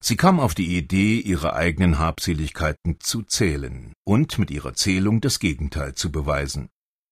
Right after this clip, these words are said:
Judith erstellte eine Datenbank, in der sie alles eintrug, was sich in ihrem Studentenzimmer, in der W G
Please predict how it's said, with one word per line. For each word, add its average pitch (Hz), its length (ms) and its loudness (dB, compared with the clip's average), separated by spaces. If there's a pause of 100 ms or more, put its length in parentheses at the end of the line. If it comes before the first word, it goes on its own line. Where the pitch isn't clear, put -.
(240)
Judith 135 580 4
erstellte 120 520 2
eine 110 180 6
Datenbank, 92 800 2
in 78 140 0
der 78 160 0
sie 80 160 0
alles 90 300 0
eintrug, 82 640 -2
was 95 180 0
sich 92 160 -4
in 85 140 0
ihrem 87 380 2
Studentenzimmer, 113 1000 2
in 87 160 4
der 76 200 2
W 76 120 0
G 98 460 0